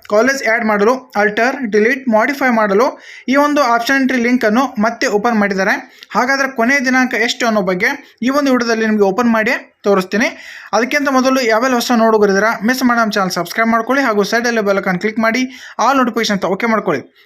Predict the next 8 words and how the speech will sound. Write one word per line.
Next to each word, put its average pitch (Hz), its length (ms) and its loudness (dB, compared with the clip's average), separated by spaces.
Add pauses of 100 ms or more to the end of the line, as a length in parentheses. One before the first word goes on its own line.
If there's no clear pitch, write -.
ಈ 240 120 2
ರೀತಿಯ 262 240 0
ಇಂಪಾರ್ಟೆಂಟ್ 254 460 0
ಆಗಿರುವಂಥ 196 260 -2
ಅಪ್ಡೇಟ್ಗಳು 226 440 -2
ಮುಂದೆ 208 300 2
ಕೂಡ 196 180 0 (280)
ತಿಳ್ಕೊಳ್ಳೋರಾಗ್ತೀರಾ. 185 680 -2